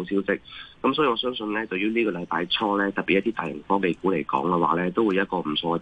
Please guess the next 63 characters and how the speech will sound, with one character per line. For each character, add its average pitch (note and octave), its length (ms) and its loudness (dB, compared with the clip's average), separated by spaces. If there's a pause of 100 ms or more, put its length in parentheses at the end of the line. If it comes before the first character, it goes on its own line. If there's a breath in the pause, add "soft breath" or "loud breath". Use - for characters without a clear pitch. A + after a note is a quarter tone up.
支 F#2+ 80 0
持 F#2+ 100 0
作 - 200 2
用 D#2 140 2
喺 E2+ 140 2
度， D#2+ 240 -2
從 E2 220 0
而 - 20 2
令 F2 160 0
到 E2 80 2
個 F2 80 4
大 D#2 260 0
市 E2 240 -4
呢， F#2+ 200 4
有 F2+ 120 0
一 F#2+ 40 2
個 F#2+ 220 0
唔 D2 180 -4
錯 E2 240 0
嘅 E2 100 -10
支 G#2+ 140 2
持 E2+ 140 -4
力 C#2+ 220 0
度。 C#2 200 2 (520 loud breath)
但 A2 140 0
係 A2 60 -8
始 C#3 80 -6
終 D3 160 2
睇 C3+ 100 -2
返 C#3 180 -2
上 G#2 220 0
個 G2+ 80 0
禮 F#2+ 160 0
拜 F#2+ 160 4
已 G2+ 140 0
經 A2+ 180 -2
恒 D#2+ 220 -8
指 F2+ 100 0
累 G2 220 4
計 E2+ 160 0
升 G#2+ 180 2
咗 F#2+ 320 4
過 F2 300 2
千 G2+ 300 2
點 E2 260 2
啦， F#2 200 0 (440 loud breath)
而 F2 100 4
上 G2+ 260 2
個 G2+ 60 2
禮 G2 140 2
拜 F#2+ 260 0
四 G2+ 160 0
同 D#2+ 120 -6
埋 D2+ 120 -2
兩 F2 200 0
個， F2+ 200 2 (540)
上 - 220 -2
個 G#2 80 4
禮 G2+ 80 4
拜 G2 140 0
四 A2 120 -6
同 E2+ 100 -6
埋 E2+ 80 -4